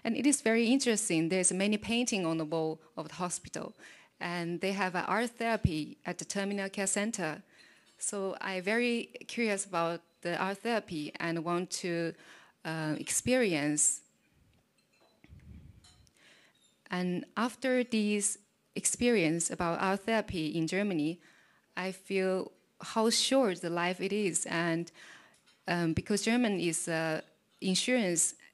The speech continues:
um, insurance company is very s-, strong in Germany. So I thinking, what's insurance company insuring for? And really think about the relationship between human and community, or human and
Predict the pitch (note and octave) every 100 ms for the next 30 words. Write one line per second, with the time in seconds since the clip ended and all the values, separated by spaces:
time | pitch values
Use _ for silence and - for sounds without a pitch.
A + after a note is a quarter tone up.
0 | _ _ - F3 D#3+ D3+ D#3 - - _
1 | F#3+ F3 - A3+ A3+ - A3 G#3 F3 D#3+
2 | - F3 F3+ F3+ - - - - - F3+
3 | E3+ E3+ - D#3 D3+ E3 F#3 G#3 A3 A3
4 | F3+ F3 - - - - _ F#3 F3+ F#3+
5 | F#3 F3 E3+ G3+ G3+ G3 F#3 G#3+ F#3+ -
6 | F#3 E3+ F3+ F3 F3 - B3 F#3+ E3+ E3
7 | D#3 - - - - _ _ - - F3
8 | D#3+ D#3 D#3 D#3 - - F3+ G3 F#3+ F3+
9 | E3+ F3 E3+ E3 - _ F3 E3 E3+ F#3+
10 | G3+ G3 F3 D#3+ - D#3 D#3 F#3+ F#3 F#3+
11 | F#3 F#3 E3 D3+ E3+ F3 F#3 F#3 G3 G3
12 | F3 E3 F3+ F3+ F3+ F3 E3+ E3 D#3 -